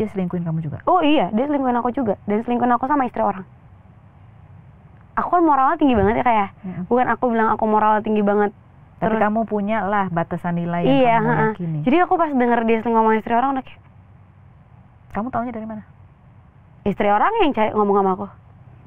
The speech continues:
Speaker 2: Karena istri orangnya bilang katanya, "Kamu harus putus sama dia karena dia milik aku."
Speaker 1: Hmm.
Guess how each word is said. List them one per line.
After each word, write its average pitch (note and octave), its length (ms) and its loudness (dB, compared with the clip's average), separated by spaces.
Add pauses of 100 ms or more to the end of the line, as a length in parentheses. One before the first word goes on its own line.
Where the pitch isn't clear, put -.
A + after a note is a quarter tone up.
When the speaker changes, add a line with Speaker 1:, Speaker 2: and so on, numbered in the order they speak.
(420)
Speaker 2:
Karena B3+ 240 0
istri B3+ 160 -4
orangnya A#3+ 320 0
bilang B3 160 2
katanya, B3+ 220 -4 (100)
"Kamu B3 240 -2
harus B3+ 160 -2
putus A#3+ 240 -12
sama G#3 160 -4
dia G#3+ 160 -2
karena A3+ 220 -6
dia A#3+ 60 -2
milik G3 200 -4
aku." - 240 -10 (560)
Speaker 1:
Hmm. E3 200 -10